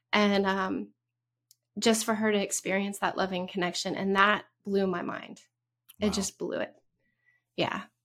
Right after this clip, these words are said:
Speaker 1: So to be
Speaker 2: Wow.
Speaker 1: able to offer that kind of, that healing, to know that in his human life,
Speaker 2: Mm-hmm.
Speaker 1: he didn't get to do all those things, but that in spirit, he was free from that physical body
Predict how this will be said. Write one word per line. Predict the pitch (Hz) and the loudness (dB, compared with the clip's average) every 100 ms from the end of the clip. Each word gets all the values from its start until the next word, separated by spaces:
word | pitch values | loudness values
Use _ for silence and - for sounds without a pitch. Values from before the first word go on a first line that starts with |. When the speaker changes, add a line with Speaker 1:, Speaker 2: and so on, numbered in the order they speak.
| _ | _
Speaker 1:
So | - 240 | 6 6
to | 262 | 8
be | 247 - | 4 4
Speaker 2:
Wow. | |
Speaker 1:
able | 233 226 247 | 4 2 0
to | 240 240 - | -2 0 6
offer | 196 196 214 208 | 6 6 4 6
that | 202 - | 4 2
kind | - 208 202 | 0 -2 0
of, | 196 | -2
that | 202 190 | -4 -4
healing, | - 214 202 214 226 | -4 -4 0 2 2
to | 226 | 0
know | 208 190 202 | 2 2 2
that | 202 180 170 - _ _ _ _ _ - | 2 2 0 -6 _ _ _ _ _ 2
in | 240 | 6
his | 220 220 | 6 4
human | - 247 233 208 | 2 2 4 4
life, | 190 226 262 - _ _ _ - | 2 0 -2 -8 _ _ _ -14
Speaker 2:
Mm-hmm. | 95 170 80 - _ _ | -12 -12 -16 -18 _ _
Speaker 1:
he | _ - | _ 2
didn't | 240 233 220 | 6 4 4
get | 220 214 | -2 -4
to | |
do | 208 202 | -4 0
all | 202 220 | 2 2
those | 226 226 | 0 -2
things, | 233 226 220 | -2 -2 -2
but | 220 196 | -4 -4
that | 196 | -2
in | 196 | -2
spirit, | 196 - 196 190 202 | -4 -4 -4 -4 -4
he | 202 | -6
was | 190 - | -6 -8
free | - 185 202 247 | -4 0 0 0
from | 240 233 | -2 0
that | 226 - | -2 -2
physical | 226 247 247 | -6 -4 -4
body | 226 233 254 254 | 0 0 2 0